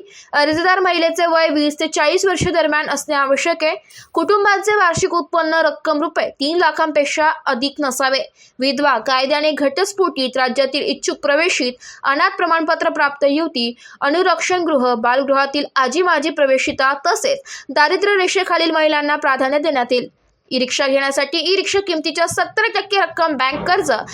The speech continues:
व वीस टक्के रक्कम राज्य शासन हिस्सा याप्रमाणे असून दहा टक्के रक्कम पात्र लाभार्थीने स्वतः भरावयाची आहे. कर्जाची परतफेड लाभार्थ्याने पाच वर्ष साठ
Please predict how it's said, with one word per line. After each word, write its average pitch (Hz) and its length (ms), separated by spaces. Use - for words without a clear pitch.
व 269 80
वीस 370 320
टक्के 381 260
रक्कम 330 380
राज्य 269 300
शासन 277 360
हिस्सा 269 220
याप्रमाणे 269 480
असून 254 380
दहा 214 180
टक्के 302 340
रक्कम 294 300
पात्र 320 400
लाभार्थीने 302 540
स्वतः 381 420
भरावयाची 294 580
आहे. - 80
कर्जाची 254 460
परतफेड 285 480
लाभार्थ्याने 285 540
पाच 359 400
वर्ष 359 280
साठ 370 420